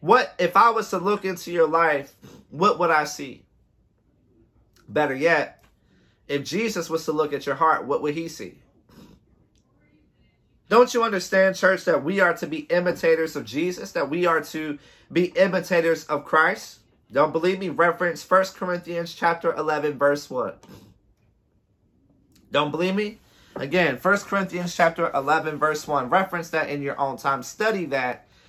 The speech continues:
in your own time. The apostles tell us through the Holy Spirit that we are to be imitators of Christ Jesus, not of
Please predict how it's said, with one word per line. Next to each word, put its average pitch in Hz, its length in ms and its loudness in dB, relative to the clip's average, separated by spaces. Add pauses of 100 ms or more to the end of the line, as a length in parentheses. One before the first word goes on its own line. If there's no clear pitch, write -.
(220)
in 165 180 2
your 160 140 -2
own 165 180 2
time. 120 500 -2 (440)
The 127 100 -8
apostles 160 540 0
tell 165 280 2
us 151 160 -2
through 160 120 -4
the 143 120 0
Holy 160 240 4
Spirit 156 460 0
that 131 280 0 (200)
we 170 160 2
are 165 160 6
to 160 160 -4
be 147 260 -6
imitators 175 760 2
of - 180 -2
Christ 143 420 0
Jesus, 143 840 -8 (540)
not 160 300 4
of 139 380 2